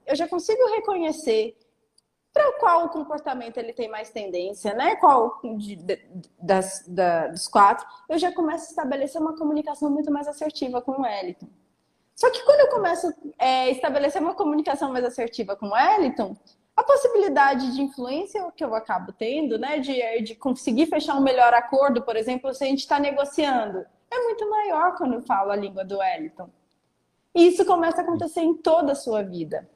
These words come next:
Então, assim, quando a gente fala em comportamento, em disque, análise disque, a gente tá falando pra resultados pessoais?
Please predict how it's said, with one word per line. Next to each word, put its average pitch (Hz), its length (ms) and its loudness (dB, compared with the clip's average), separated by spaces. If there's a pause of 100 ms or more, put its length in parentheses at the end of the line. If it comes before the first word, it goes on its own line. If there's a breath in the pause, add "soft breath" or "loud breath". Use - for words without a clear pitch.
(260 soft breath)
Então, 277 240 8
assim, 339 300 4
quando 330 180 4
a 370 40 4
gente 392 200 2
fala 311 260 4
em 302 80 4
comportamento, 285 840 -2
em 233 220 -2
disque, 233 500 0
análise 226 460 0
disque, 196 400 -8 (240 soft breath)
a - 40 6
gente 311 140 6
tá 370 120 8
falando 320 340 2
pra 302 100 0
resultados 247 580 0
pessoais? 226 760 -2